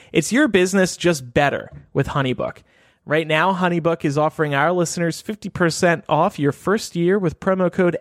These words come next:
M I L L. Payment is flexible, which is great for small business owners.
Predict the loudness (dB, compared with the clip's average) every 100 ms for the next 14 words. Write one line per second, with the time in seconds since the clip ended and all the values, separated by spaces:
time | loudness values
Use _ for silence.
0 | -2 0 0 0 0 0 -2 0 0 0
1 | -2 -2 -8 -20 _ -2 0 0 0 -2
2 | -4 0 0 2 0 2 2 2 0 -2
3 | -6 -8 -2 2 0 -2 -8 -8 -2 2
4 | 2 2 -2 -4 -8 -6 -4 -6 -8